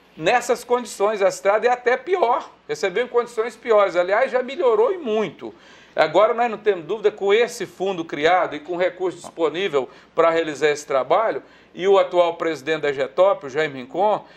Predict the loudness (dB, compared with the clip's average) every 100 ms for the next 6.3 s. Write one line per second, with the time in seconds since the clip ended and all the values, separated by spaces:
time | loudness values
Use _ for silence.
0 | -8 0 0 0 0 0 0 -4 -2 2
1 | 2 2 -2 -4 -4 -12 -2 0 0 -2
2 | -12 -14 -18 -16 -8 0 0 0 -4 -6
3 | -4 0 2 2 2 2 0 -2 -4 -4
4 | -8 -4 -2 -2 -4 -8 -10 -12 -8 -6
5 | -8 0 0 0 -4 -8 -8 -12 -16 -10
6 | -8 -8 -10